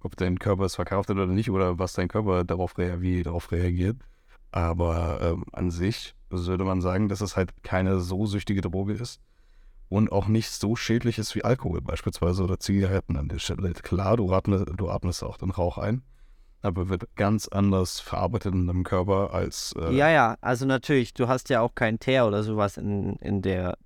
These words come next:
Speaker 2: wahrscheinlich drin, also wie in Zigaretten. Aber, ähm, nochmal zu Alkohol, also Alkohol in gewissen Mengen kann auch sehr heilend wirken. Also zum Beispiel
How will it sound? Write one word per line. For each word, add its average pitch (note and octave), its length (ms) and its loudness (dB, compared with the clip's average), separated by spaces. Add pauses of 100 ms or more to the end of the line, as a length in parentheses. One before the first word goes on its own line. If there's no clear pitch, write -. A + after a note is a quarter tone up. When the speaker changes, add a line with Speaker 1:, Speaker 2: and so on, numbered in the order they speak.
Speaker 2:
wahrscheinlich F#2+ 440 0
drin, F#2 220 -2
also E2+ 380 -2
wie G2 200 0
in F#2 100 -2
Zigaretten. F#2+ 540 0 (380)
Aber, G#2 600 4
ähm, G2+ 120 2
nochmal G2+ 220 -2
zu - 120 -2
Alkohol, G#2 420 2
also - 220 -4
Alkohol A2+ 360 0
in G#2+ 120 -2
gewissen A2 400 -2
Mengen G#2+ 180 2
kann G#2 180 0
auch F#2+ 120 0
sehr F2+ 220 0
heilend G#2 320 2
wirken. F#2+ 380 0
Also F#2 200 -2
zum F#2 200 -6
Beispiel F#2+ 440 -2